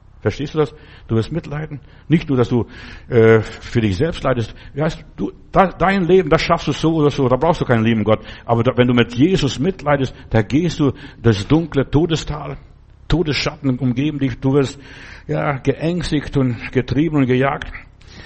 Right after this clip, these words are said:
Es gibt so viele Christen, die fantasieren nur, äh, ja, die bilden sich was zusammen. So eine Religion sind ta-,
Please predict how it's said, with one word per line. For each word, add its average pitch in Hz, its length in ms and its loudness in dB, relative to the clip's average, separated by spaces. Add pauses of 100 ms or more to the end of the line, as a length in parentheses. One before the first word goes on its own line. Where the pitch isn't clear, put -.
(120)
Es 156 140 0
gibt 175 140 -2
so 214 100 2
viele 185 200 4
Christen, 170 500 0
die 156 120 2
fantasieren 147 640 2
nur, 156 280 0 (1000)
äh, 131 560 2
ja, 175 380 -4 (200)
die 139 300 2 (360)
bilden 147 300 2
sich 139 140 -2
was 135 180 0
zusammen. 151 440 0
So 147 140 2
eine 135 180 4
Religion 135 500 2
sind 135 240 0
ta-, 113 120 -4